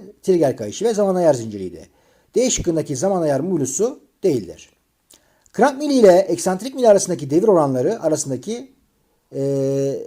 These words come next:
oran nedir diyor. Burada, e, oranımız bir bölü ikidir. Çünkü,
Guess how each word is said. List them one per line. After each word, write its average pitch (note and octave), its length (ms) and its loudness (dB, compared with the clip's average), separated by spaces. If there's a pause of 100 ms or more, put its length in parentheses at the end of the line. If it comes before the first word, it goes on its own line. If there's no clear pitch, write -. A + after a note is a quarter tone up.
(600)
oran F3+ 360 -2
nedir C3 320 2
diyor. B2+ 380 -2
Burada, G3 540 2
e, D#3+ 320 2
oranımız F3+ 600 0
bir F#3+ 160 0
bölü E3+ 140 0
ikidir. C3 380 -4
Çünkü, F3 480 -4